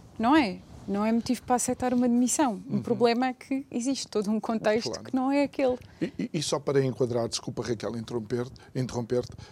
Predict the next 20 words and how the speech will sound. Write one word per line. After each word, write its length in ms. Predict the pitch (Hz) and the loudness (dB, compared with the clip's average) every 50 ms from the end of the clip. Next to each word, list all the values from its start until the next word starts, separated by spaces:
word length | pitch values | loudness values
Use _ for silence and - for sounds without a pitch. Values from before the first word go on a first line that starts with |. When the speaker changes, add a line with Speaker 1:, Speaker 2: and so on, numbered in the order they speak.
| - - - | -20 -8 -2
Speaker 2:
eh, 140 | - - - - | -2 -2 -2 0
também 340 | - 151 147 151 147 135 131 | 0 2 2 4 4 4 2
é 80 | 127 127 | 2 2
importante 500 | 127 110 - 131 - - 123 117 - 131 | 0 0 -2 -4 -2 -2 -2 -2 -2 -2
dizer, 240 | 117 127 151 147 | 0 2 2 2
e 80 | 131 117 | 2 2
sei 220 | 110 - 131 117 | 0 0 0 0
que 100 | 110 - - | -2 -2 -6
tu, 380 | - 131 123 120 117 110 107 | -6 -4 -2 -2 -2 -2 -2
eh, 520 | 113 117 117 120 110 113 113 113 113 113 113 | -2 -2 0 0 0 0 -2 -2 -2 -4 -2
desenvolves 440 | 113 131 131 110 127 123 117 113 - | 0 0 2 4 2 2 2 0 -4
a 40 | 117 | -6
tua 220 | - - 120 117 | -4 -2 -2 -2
atividade, 560 | 110 - 117 117 120 113 120 110 107 104 110 | -2 -4 -4 -4 -4 -2 -2 -4 -4 -4 -4
eh, 200 | 110 107 107 110 | -6 -4 -4 -6
profissional, 800 | 107 - - - - 120 - - 135 123 117 120 117 113 110 110 110 113 110 | -6 -8 -12 -10 -8 -8 -4 -2 -2 -2 0 -2 -2 -2 -2 -4 -4 -6 -6
eh, 160 | 107 104 - | -8 -8 -8
numa 160 | 117 117 117 113 | -8 -6 -6 -6
empresa 340 | 107 110 123 113 107 120 | -4 -4 -6 -6 -6 -6
privada, 480 | 113 135 135 123 - 120 117 123 143 151 | -4 -4 -4 -2 -2 -2 -2 -2 -4 -8